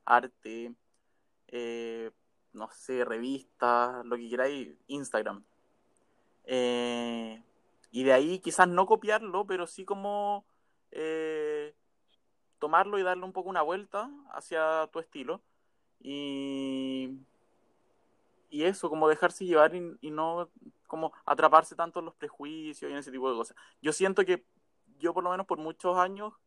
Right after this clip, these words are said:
como, como que me atrapé un poco en eso de los prejuicios, ¿cachai? Eh, siento que de como un, un año, dos años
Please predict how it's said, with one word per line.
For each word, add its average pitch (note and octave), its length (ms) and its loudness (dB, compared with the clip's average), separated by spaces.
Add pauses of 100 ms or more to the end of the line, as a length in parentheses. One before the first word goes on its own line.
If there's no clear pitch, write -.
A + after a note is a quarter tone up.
(120)
como, D#3+ 300 -8
como D#3+ 160 -4
que D3 60 -6
me D3+ 80 2
atrapé C#3 300 -2
un E3+ 140 -6
poco E3+ 220 -4
en E3 80 -4
eso D#3+ 420 -6 (520)
de D3 100 -6
los C#3+ 100 -6
prejuicios, G#2+ 540 -10
¿cachai? D3 440 -4 (1160)
Eh, B2 1000 0
siento D3 260 0
que C#3+ 100 0
de C3 720 4 (120)
como B2 240 2
un, A#2+ 220 0
un D#3+ 200 2
año, E3+ 320 8
dos C#3 220 2
años G3 340 -6